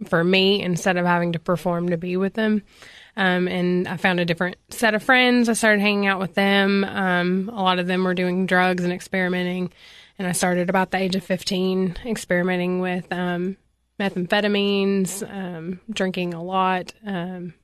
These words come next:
cocaine, quite a few other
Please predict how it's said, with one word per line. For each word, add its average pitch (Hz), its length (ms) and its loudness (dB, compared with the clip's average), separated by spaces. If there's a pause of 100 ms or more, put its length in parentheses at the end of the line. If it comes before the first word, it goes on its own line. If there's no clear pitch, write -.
(320)
cocaine, 185 640 -2 (960)
quite 262 180 2
a 254 40 2
few 233 300 4
other 202 340 4